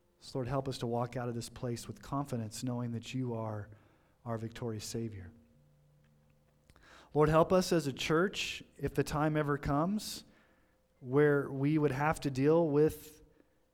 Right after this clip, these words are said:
a divisive person. And Lord, we pray that there never comes a day where we have to take such drastic measures, measures. So Lord, please protect the purity and unity of this church.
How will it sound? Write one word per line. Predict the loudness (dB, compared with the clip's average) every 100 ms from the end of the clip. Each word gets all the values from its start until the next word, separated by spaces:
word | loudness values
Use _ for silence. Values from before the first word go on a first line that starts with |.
| _ -6
a | 0
divisive | 2 4 2 0 -4 -2
person. | -2 -2 -2 -2
And | 0
Lord, | 2 0 0
we | -4
pray | -2 2 4
that | 2 0
there | -2
never | 0 -2
comes | -2 -2 0
a | 0
day | 0
where | 0
we | 0
have | 0 -2
to | -4
take | -4 -4
such | -2 -4 -2
drastic | -4 -4 -6
measures, | -2 0 0 -2
measures. | -4 -4 -4 -4
So | -2
Lord, | 0 0
please | 0 -4 -4
protect | -6 -4 -4 -4 -8 -4
the | -4
purity | -4 -2 0 0 -2 -2 -2 -4 -14 -20 -14
and | -4 -2 0
unity | -2 -2 -4 -4
of | -4 -4
this | -8 -8
church. | -10 -10 -12 -18 -20 -20